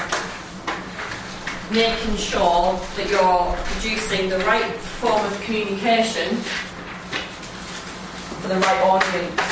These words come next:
Okay? So this is a task that you can do at, back in the office. Okay? So you don't have to do it now. So I'll leave that one with you.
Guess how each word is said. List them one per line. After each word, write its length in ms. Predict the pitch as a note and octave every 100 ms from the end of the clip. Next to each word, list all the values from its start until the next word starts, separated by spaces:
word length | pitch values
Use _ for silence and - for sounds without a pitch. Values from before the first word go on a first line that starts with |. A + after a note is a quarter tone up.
| - - - - - - - - - - - -
Okay? 260 | F#3 F#3 A3 - - - -
So 540 | - - A3+ - G#3 - -
this 240 | D4+ E4+
is 120 | - D4+
a 80 | -
task 300 | C#4+ - -
that 100 | B3
you 80 | B3
can 160 | B3
do 180 | A3+ A3+
at, 240 | G#3 G3+ -
back 240 | A3+ A3
in 80 | G3+
the 120 | G3
office. 640 | F#3 F#3 F#3 F3 - - - - - - - - - - - - -
Okay? 440 | F#3 - F#3+ - - - - - - -
So 120 | - G3+
you 60 |
don't 220 | G#3+ A3+
have 140 | A3+ - -
to 80 |
do 40 | F#3
it 140 | - E3
now. 280 | E3 - A#3 - - - - - - - - - - - - - - - - - - - -
So 300 | - F3+ F#3+
I'll 80 | F#3+
leave 100 | G#3+
that 180 | - G3
one 140 | G3
with 220 | F#3+ -
you. 260 | E3 E3+